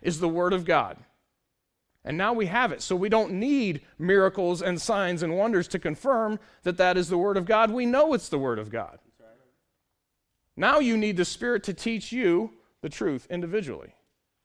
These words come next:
Speaker 1: We know that it's God's truth. The Spirit already shined on it. The Spirit already lit that up for everyone to see, and he says, "For I have fully preached the gospel of Christ."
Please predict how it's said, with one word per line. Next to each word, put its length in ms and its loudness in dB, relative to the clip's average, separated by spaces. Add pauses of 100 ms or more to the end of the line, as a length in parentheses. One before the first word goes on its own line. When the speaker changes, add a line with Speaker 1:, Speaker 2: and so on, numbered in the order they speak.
(260)
Speaker 1:
We 120 -2
know 260 6
that 140 2
it's 180 -2
God's 340 -4
truth. 480 -6 (400)
The 80 -4
Spirit 340 0
already 260 4
shined 420 -2
on 160 -10
it. 120 -20 (260)
The 80 -8
Spirit 300 2
already 260 4
lit 240 0
that 200 4
up 180 2
for 80 0
everyone 320 0
to 80 -4
see, 280 -4
and 100 -2
he 60 -4
says, 320 0
"For 160 -4
I 120 2
have 260 -4 (240)
fully 540 2
preached 640 -6 (380)
the 80 -2
gospel 460 -2
of 100 -6
Christ." 460 -6